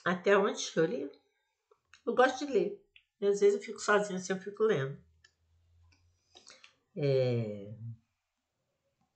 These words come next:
"As suas brasas buscaria desde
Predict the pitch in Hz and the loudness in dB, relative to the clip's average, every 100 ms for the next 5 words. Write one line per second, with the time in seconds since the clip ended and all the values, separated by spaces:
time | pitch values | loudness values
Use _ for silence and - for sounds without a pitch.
0 | 605 _ _ _ 679 _ _ _ _ _ | _ _ _ _ _ _ _ _ _ _
1 | _ _ _ _ _ _ _ _ _ _ | _ _ _ _ _ _ _ _ _ _
2 | _ _ _ _ _ - _ _ - 175 | _ _ _ _ _ -20 _ _ -14 -12
3 | 165 180 160 147 156 165 175 175 185 - | -4 -2 -2 -4 -4 -4 -4 -6 -10 -8
4 | 175 165 165 165 170 170 175 170 | -6 -4 -4 -4 -4 -6 -8 -12